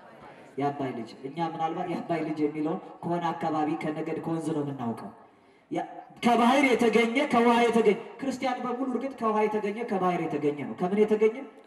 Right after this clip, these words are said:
ከባህር ከውሃ የተገኘ። በአርባ በሰማንያ ቀናችን ሁላችንም ዘነገደ ባሕር ከባህር ከውሃ የተገኘን ከአብራ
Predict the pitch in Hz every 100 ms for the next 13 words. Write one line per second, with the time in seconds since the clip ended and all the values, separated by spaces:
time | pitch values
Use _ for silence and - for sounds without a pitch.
0 | 160 - - - 185 180 180 175 175 160
1 | 151 147 143 131 - 180 185 190 185 190
2 | 190 190 190 190 196 202 202 180 185 185
3 | 185 208 202 156 175 170 175 170 156 170
4 | 165 143 - - - 185 190 185 214 220
5 | 190 190 190 185 190 190 185 196 - -
6 | - - 208 214